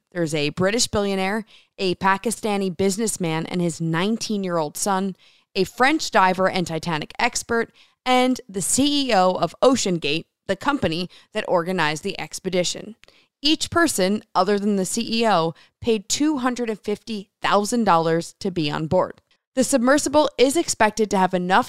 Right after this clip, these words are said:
air reserve to last anywhere from tomorrow morning to Friday. If for some reason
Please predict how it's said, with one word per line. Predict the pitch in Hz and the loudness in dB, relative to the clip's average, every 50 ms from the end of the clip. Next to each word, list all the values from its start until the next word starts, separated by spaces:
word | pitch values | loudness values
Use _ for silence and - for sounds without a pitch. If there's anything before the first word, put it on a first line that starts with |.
| - | -2
air | - 220 208 202 190 | -2 0 2 2 2
reserve | 190 190 - 190 180 170 170 165 - | 2 0 0 2 2 2 2 0 -2
to | - 180 | -2 0
last | 175 170 160 170 - - - | 2 2 2 2 -2 -6 -6
anywhere | 190 185 190 196 185 180 175 170 170 | -6 -4 -4 -2 -2 0 0 0 0
from | 170 - 190 170 165 165 165 | 0 0 0 0 0 0 -2
tomorrow | 160 - 175 170 170 196 233 277 285 | -6 -6 -2 2 4 4 6 6 4
morning | 269 277 277 277 277 277 277 277 _ - | 4 4 2 0 -2 -2 -4 -6 _ -10
to | - 240 208 | -6 -6 -6
Friday. | - - 220 185 170 151 - - - - - _ _ _ _ _ _ _ - | -4 0 2 2 2 2 0 -2 -8 -10 -14 _ _ _ _ _ _ _ -6
If | 214 202 | -6 -4
for | - - 220 | 0 0 0
some | 190 - - 240 247 302 320 311 | 2 2 2 2 4 4 4 2
reason | 277 240 214 175 - 190 185 | 2 2 0 0 0 -2 -2